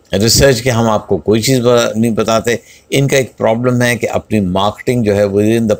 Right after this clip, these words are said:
province of पंजाब कर सकते हैं, बाकी प-, पाकिस्तान की तीन प्रोविंस में ये market नहीं कर सकते। ये एक लगून है, मगर चलें ठीक है, इतने भी इन्होंने साढ़े छः रुपये की earning show कर दी,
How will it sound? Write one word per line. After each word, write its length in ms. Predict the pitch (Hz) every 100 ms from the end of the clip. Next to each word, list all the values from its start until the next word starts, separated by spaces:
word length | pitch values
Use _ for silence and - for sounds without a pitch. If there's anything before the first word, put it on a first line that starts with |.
| 101
province 260 | 101 98
of 80 | 98
पंजाब 440 | - 82 82 98 92
कर 80 | 101
सकते 340 | - 98 -
हैं, 240 | 107 110 101 - - -
बाकी 280 | 101 104 107
प-, 240 | 107 101 95 _ -
पाकिस्तान 460 | 101 78 - 104 98
की 140 | -
तीन 240 | 110 113
प्रोविंस 380 | 101 98 98 95
में 140 | 92 95
ये 80 | 92
market 460 | 90 90 - -
नहीं 260 | 80 82 87
कर 160 | 87
सकते। 420 | 85 85 - 82 80 - - - 110
ये 140 | 135
एक 100 | 101
लगून 360 | 95 82 92 98
है, 60 |
मगर 220 | 110 127
चलें 340 | 127 139 143 139
ठीक 200 | 139 127
है, 80 | 131
इतने 280 | 117 135
भी 160 | 135 135
इन्होंने 520 | 123 123 120 117 110 - - -
साढ़े 260 | - 113 113
छः 260 | - 123 120
रुपये 380 | 113 110 110
की 160 | 98 110
earning 360 | 98 98 113 107
show 200 | 113 113
कर 140 | 110
दी, 260 | 87 95